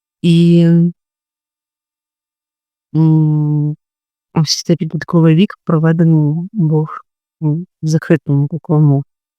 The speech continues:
середовищі з комп'ютером і онлайн-друзям. Тобто, м, і як в такому випадку?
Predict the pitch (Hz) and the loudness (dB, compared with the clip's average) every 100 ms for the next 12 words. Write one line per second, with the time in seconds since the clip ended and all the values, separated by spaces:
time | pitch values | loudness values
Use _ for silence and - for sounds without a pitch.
0 | _ - 165 147 160 175 160 - 143 - | _ 2 2 4 2 2 0 -2 -4 -2
1 | 151 - 180 - 160 147 143 139 - 139 | -2 2 0 2 2 2 0 -2 -2 2
2 | 135 131 156 151 156 156 151 139 117 135 | 2 2 2 2 4 4 4 2 -2 -2
3 | 127 147 _ _ _ _ _ _ _ _ | -4 -6 _ _ _ _ _ _ _ _
4 | _ _ _ 135 131 131 127 131 120 - | _ _ _ -2 -2 -4 -10 -12 -18 -18
5 | 143 151 _ _ _ _ _ _ _ _ | -18 -18 _ _ _ _ _ _ _ _
6 | _ 170 160 160 - 151 170 156 151 143 | _ 2 4 2 0 -2 2 2 2 -2
7 | 135 127 _ - 131 | -4 -4 _ -10 -8